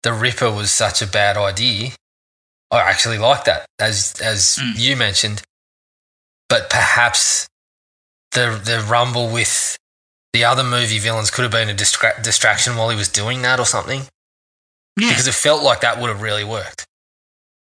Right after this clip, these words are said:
Speaker 2: Yeah, agreed. I think it would have worked.
Speaker 1: Mm.
Speaker 2: But look, that's pretty much it for me.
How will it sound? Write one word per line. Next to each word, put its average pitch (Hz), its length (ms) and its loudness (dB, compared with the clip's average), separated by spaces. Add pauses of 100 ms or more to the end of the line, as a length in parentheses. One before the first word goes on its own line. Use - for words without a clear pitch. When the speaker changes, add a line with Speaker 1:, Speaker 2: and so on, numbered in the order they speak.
(240)
Speaker 2:
Yeah, 202 160 -2 (500)
agreed. 143 380 0 (920)
I 123 60 -6
think 143 220 -2
it 127 80 -6
would 170 100 -4
have 117 120 -4
worked. 92 260 -12 (180)
Speaker 1:
Mm. 107 240 -6 (1040)
Speaker 2:
But 160 80 -6
look, 160 220 -2
that's 208 260 0
pretty 208 180 0
much 143 220 0
it 120 120 -2
for 123 160 -4
me. 113 380 -6